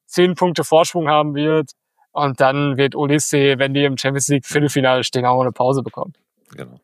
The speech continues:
Speaker 2: Also hast du genauso wie ich Kane auf drei, Olise auf zwei, Kimmich auf eins?
Speaker 1: Ich habe auf jeden Fall Kimmich auf eins. Ich habe Olise tatsächlich auf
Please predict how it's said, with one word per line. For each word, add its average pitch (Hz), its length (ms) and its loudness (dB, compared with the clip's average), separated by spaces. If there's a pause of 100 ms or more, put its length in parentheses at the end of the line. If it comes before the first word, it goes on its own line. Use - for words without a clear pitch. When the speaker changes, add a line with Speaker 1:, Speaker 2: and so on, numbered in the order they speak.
Speaker 2:
Also 82 140 -4
hast 90 160 -4
du 104 40 -8
genauso 95 280 -6
wie 92 40 -6
ich - 140 -10
Kane 92 240 -4
auf 85 80 -10
drei, 113 380 -10 (380)
Olise 90 300 -8
auf 87 80 -12
zwei, 92 280 -4
Kimmich 90 260 -10
auf 87 80 -8
eins? 104 340 -12 (840)
Speaker 1:
Ich 170 400 -6
habe 151 420 2
auf 143 220 -4
jeden 143 320 -4
Fall 139 340 -4
Kimmich 160 380 -6
auf 143 100 -6
eins. 160 500 -4
Ich - 240 -12
habe 135 640 -2
Olise 156 480 -4
tatsächlich 135 340 -6
auf 120 120 -8